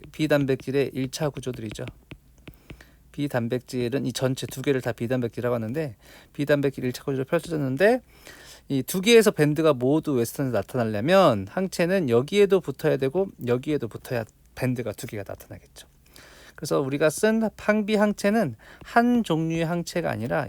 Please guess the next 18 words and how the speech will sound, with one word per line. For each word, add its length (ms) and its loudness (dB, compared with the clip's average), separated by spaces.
여러 420 4
종류의 540 -2
비에 360 -2
결합하는 520 -4
항체가 540 -4
있어야 340 -2
할 100 0
것이다 560 -4
라는 260 -2
걸 220 0
이 520 -6
오른쪽 720 0
아래 340 2
박스의 580 -4
결과, 400 -12
음, 140 -16
네모와 460 4
세모가 500 0